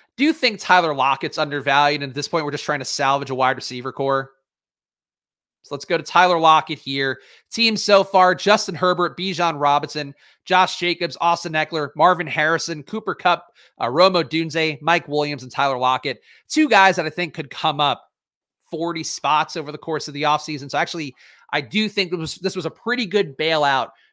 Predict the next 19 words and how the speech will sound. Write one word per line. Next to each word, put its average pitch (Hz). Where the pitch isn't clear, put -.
for 156
me, 147
somebody 135
who 131
wants 143
to 147
feel 139
comfortable 143
with 123
the 127
amount 123
of 110
wide 123
receivers 139
I 139
have 139
and 135
their 120
ceilings. 214